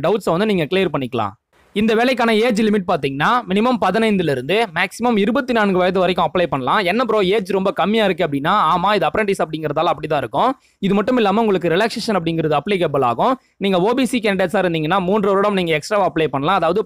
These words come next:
பதினைந்துல இருந்து இருபத்தேழு வயது வரைக்கும் அப்ளை பண்ணலாம். ஓ பி சி அப்படின்னா எம் பி சி, பி சி, டி என் சி எல்லாமே ஓ பி சிக்கு தான் வருவீங்க. அதே மாதிரி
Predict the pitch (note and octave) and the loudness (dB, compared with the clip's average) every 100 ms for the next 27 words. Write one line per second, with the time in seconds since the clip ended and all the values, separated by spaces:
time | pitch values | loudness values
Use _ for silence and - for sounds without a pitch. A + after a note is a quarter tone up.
0 | - E3 G#3+ F#3+ D#3+ C3 C#3+ B3+ - _ | 0 0 0 0 0 -2 0 -2 -4 _
1 | F#3 A#3 A3+ A3 F#3+ E3+ F3+ E3 E3 D3+ | -2 0 0 2 2 2 2 0 0 0
2 | D#3+ D3 C#3 D#3+ G#3+ F#3+ G#3+ A3+ A3+ G#3 | 0 0 0 0 2 2 0 -2 -2 -2
3 | E3+ F3 G#3 F3 F#3+ G3 G3 F#3+ F3 F#3 | 0 0 0 0 0 -2 -4 -4 -4 -4
4 | F#3+ E3 F#3+ F3 E3+ E3 F3 F3 F3+ - | -6 -2 -2 0 0 0 0 0 -2 -2
5 | E3 D#3+ D3 C3 A2+ C3+ A#3 - _ - | -2 0 0 -2 -2 0 -2 -4 _ -4
6 | F3 B3 G3 A3+ | 0 2 2 0